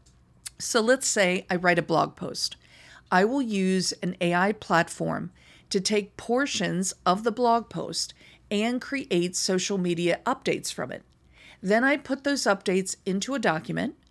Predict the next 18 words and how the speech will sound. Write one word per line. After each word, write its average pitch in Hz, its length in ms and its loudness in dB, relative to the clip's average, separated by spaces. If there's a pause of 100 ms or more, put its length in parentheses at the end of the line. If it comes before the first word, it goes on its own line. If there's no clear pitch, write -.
(520)
I 180 80 6
go 185 200 4
through 233 360 0
the 294 100 0
document 180 500 0
and 247 120 -4
highlight 165 680 0
between 185 400 -4
ten 180 260 -2
to 196 60 -8
fifteen 165 640 -2 (320)
of 208 160 2
these 208 140 0
short 170 400 4
updates - 480 -2
that 165 100 -2
I 156 80 4
like. - 400 -4